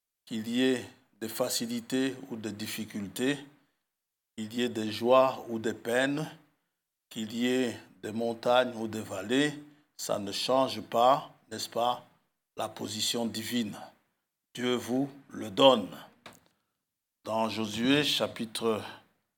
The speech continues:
premier, il dit, « Je vous le donne, ce pays. » Josué chapitre premier.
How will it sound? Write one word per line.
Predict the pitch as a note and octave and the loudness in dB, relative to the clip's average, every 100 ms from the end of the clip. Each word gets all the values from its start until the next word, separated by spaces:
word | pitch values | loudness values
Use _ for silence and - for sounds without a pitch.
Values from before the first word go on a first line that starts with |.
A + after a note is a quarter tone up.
| _ _ | _ _
premier, | - A2 G#2+ B2+ D3 C#3+ | -8 -4 2 4 2 0
il | F#2 G2 | -6 -2
dit, « | C3 D#3+ - - _ - | 0 -2 -6 -20 _ -14
Je | F#2+ A2 | -8 -6
vous | G#2 G2+ C#3 | -6 -2 4
le | C#3 B2 | 6 6
donne, | F#2 B2+ A#2+ G2 F2 - _ _ _ _ _ | 4 4 4 2 -10 -18 _ _ _ _ _
ce | - A#2 | -10 -10
pays. » | - - - - - - - _ _ _ _ _ _ _ _ _ _ _ _ _ _ _ _ _ _ _ - - - | -8 -6 -6 -8 -14 -20 -20 _ _ _ _ _ _ _ _ _ _ _ _ _ _ _ _ _ _ _ -20 -20 -8
Josué | A2+ G#2 G#2+ A2+ | -6 -4 -2 0
chapitre | A2 G#2 - - A2 | 0 -2 -6 -10 -10
premier. | - A2 A2+ C3+ | -8 -4 2 2